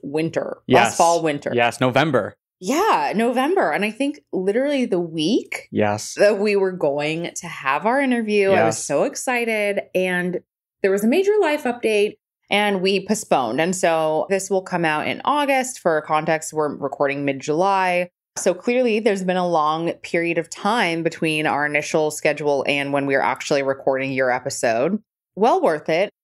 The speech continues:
Speaker 1: But before we dive into why, I would love to kind of talk about your dating history and just start from there.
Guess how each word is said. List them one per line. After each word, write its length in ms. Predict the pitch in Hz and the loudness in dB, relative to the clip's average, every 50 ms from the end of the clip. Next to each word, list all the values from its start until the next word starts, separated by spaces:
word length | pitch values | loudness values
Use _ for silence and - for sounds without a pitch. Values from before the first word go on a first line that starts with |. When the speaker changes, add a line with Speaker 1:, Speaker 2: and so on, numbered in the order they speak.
| _ _ - | _ _ -6
Speaker 1:
But 120 | 208 185 180 | -6 -2 -2
before 260 | 226 226 - 262 277 | -2 0 0 0 0
we 100 | 320 330 | 2 0
dive 220 | 349 339 349 349 359 | 0 0 0 0 -2
into 220 | 359 370 370 370 | -4 -2 0 -2
why, 480 | 294 196 185 165 143 139 143 151 160 160 - | 0 0 0 0 0 0 0 0 0 0 -2
I 80 | 165 | -2
would 140 | 165 170 160 165 | -2 -4 -4 -2
love 300 | 165 165 160 160 165 - | -4 -2 -2 -2 -4 -6
to 100 | 214 196 | -8 -6
kind 180 | 196 190 180 175 | -6 -6 -6 -8
of 80 | 170 | -8
talk 240 | - 175 160 156 156 | -6 -6 -6 -4 -4
about 400 | 170 156 151 143 139 139 - 135 | -4 -2 -2 0 0 0 0 -2
your 200 | 135 131 139 135 | -2 -4 -4 0
dating 340 | 135 269 311 302 302 294 262 | 0 0 2 2 2 2 2
history 720 | 262 269 254 - - 254 247 233 233 226 214 208 202 170 | 2 2 0 0 0 0 2 2 2 2 4 2 2 2
and 180 | - 185 185 175 | 2 0 0 0
just 180 | 175 170 - | -2 -4 -4
start 280 | - - 170 151 143 - | 0 2 2 2 2 -2
from 140 | - 143 127 | -4 -4 -2
there. 300 | - - 50 - - | -2 -2 -4 -6 -10